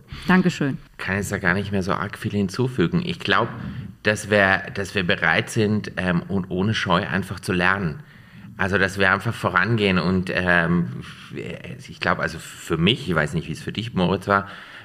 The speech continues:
Speaker 2: war das jetzt mal eine neue Erfahrung und, ähm, ich hoffe, dass ich das nicht, nicht das letzte Mal gemacht hab und dass wir einfach da ungezwungen rangehen und einfach so ein bisschen so sagen, äh, wir wollen auf das,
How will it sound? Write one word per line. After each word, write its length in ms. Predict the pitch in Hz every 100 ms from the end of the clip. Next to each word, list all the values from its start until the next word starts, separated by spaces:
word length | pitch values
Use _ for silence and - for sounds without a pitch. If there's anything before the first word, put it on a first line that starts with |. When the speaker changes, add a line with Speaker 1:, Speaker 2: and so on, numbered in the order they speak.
| -
Speaker 2:
war 100 | 82
das 160 | 95 90
jetzt 160 | -
mal 80 | 92
eine 140 | 90
neue 260 | 87 87 127
Erfahrung 600 | 90 85 92 80 78 82
und, 180 | 82 -
ähm, 440 | 82 82 87 85 -
ich 220 | 92 -
hoffe, 260 | 95 127
dass 180 | 110 104
ich 80 | 95
das 160 | 92 98
nicht, 340 | 101 113 -
nicht 220 | 104 -
das 140 | 101 107
letzte 280 | 123 -
Mal 220 | 85 69 71
gemacht 380 | 71 71 -
hab 180 | 69 - - - - -
und 180 | 87 87
dass 160 | 87
wir 160 | 90 82
einfach 400 | - 87 95 -
da 460 | 87 87 85 85 82 82 76 -
ungezwungen 640 | 123 131 123 110 104 95
rangehen 600 | 80 85 117 110 107 113 - - - - -
und 300 | 123 135 -
einfach 420 | 107 127 123 117
so 140 | 117
ein 100 | 113
bisschen 340 | 101 104 117 110
so 120 | 104
sagen, 400 | 98 95 95 95 - - - - _ _ _
äh, 120 | - - - -
wir 180 | 107 107
wollen 220 | 117 127
auf 160 | 120
das, 200 | - 117